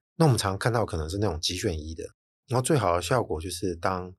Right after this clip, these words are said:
这些受访的路人会说：“哎，我不选他，因为这个人怎么这样怎么样的。”就讲了一些可能有点戏剧效果，但是又有一点微冒犯的话，这个时候这个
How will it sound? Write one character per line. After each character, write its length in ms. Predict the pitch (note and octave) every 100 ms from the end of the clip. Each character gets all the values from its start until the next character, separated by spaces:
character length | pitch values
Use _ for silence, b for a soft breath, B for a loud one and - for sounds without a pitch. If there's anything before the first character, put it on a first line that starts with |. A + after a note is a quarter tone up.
| _ _
这 100 | -
些 120 | A2+ B2
受 180 | C3
访 220 | A2 E2+ D#2+
的 60 |
路 220 | F2+ A#2+
人 160 | F2 E2+
会 120 | F#2+
说 180 | - F#2 F#2
：“哎， 100 | B2+
我 160 | G2
不 200 | E2 -
选 260 | A#2 F2+ D#2+
他， 340 | D#2 F2+ E2 E2+
因 100 | A2
为 120 | G2+
这 120 | F2+
个 120 | G#2+ F2+
人 180 | E2
怎 100 | D#2+
么 120 | D#2+ D2
这 100 | G2
样 160 | G2+
怎 80 | F2+ -
么 60 |
样 140 | F#2+ F#2
的。” 80 | D#2+ - b b b
就 100 | A#2+
讲 260 | - D#2+
了 100 | E2+
一 60 | G#2
些 180 | G#2 A2
可 140 | A2
能 160 | E2 E2
有 80 | F#2
点 160 | F2+
戏 160 | E2+ G#2+
剧 140 | G2
效 260 | F#2 G2+ D#2
果， 340 | - D#2+ F2+ _ _ _
但 140 | A#2
是 140 | A#2
又 120 | A2+ F#2+
有 60 |
一 60 | G2
点 200 | F2+ D#2
微 200 | E2+ F2
冒 220 | A2 A#2+
犯 180 | G#2 G2+
的 100 | E2
话， 320 | D#2+ G2 F2 - - _ _ _ -
这 140 | F3
个 100 | C3
时 140 | A#2+
候 100 | B2+
这 100 | B2
个 160 | A2 G#2